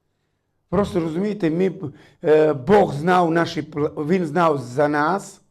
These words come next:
і у тому недоброму житті, яким ми жили з ми. І Він знав, що ми колись ми маємо прийти до Бога,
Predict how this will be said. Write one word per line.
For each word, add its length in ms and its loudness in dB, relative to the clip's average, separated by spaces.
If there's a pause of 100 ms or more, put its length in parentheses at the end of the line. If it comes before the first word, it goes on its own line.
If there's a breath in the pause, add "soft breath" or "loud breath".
(720)
і 60 -2
у 260 2
тому 720 2 (340 loud breath)
недоброму 580 2
житті, 380 -4
яким 340 -2
ми 120 2
жили 520 0
з 80 -8
ми. 240 -4 (880)
І 80 2
Він 160 4
знав, 540 2
що 200 0
ми 120 0
колись 420 0
ми 120 0
маємо 320 0
прийти 320 0
до 140 0
Бога, 540 0